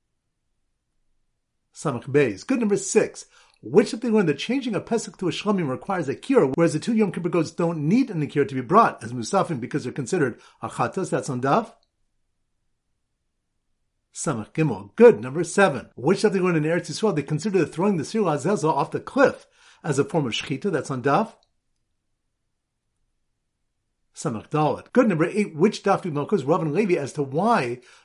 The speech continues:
those who participate in the Chet Egel were punished in three different ways? That's on Daf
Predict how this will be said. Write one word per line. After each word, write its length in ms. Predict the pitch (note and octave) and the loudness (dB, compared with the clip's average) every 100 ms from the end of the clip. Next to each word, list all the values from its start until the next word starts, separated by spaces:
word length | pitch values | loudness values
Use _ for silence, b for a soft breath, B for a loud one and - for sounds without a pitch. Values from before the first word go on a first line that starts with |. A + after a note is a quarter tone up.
| - | 4
those 200 | G3 G#3+ | 4 4
who 60 | |
participate 460 | A3 D#3+ B3+ G3+ F3 | -2 -2 -2 -2 -2
in 40 | |
the 80 | C#3+ | -2
Chet 240 | - - | -4 -8
Egel 280 | F3+ - A#3+ | -8 -6 0
were 180 | G#3 D3+ | 2 2
punished 420 | - C4+ E3+ - | 0 0 0 -2
in 100 | - | -8
three 220 | A#2+ G3+ | -8 -2
different 240 | F#3 C3 B2+ | -2 -2 -4
ways? 480 | A2+ G#2 C3+ F#3 - b b - | -2 -2 -4 -6 -10 b b -12
That's 180 | C3+ | -6
on 120 | D#3 C3+ | -4 2
Daf 320 | C#3+ G#3+ | 4 4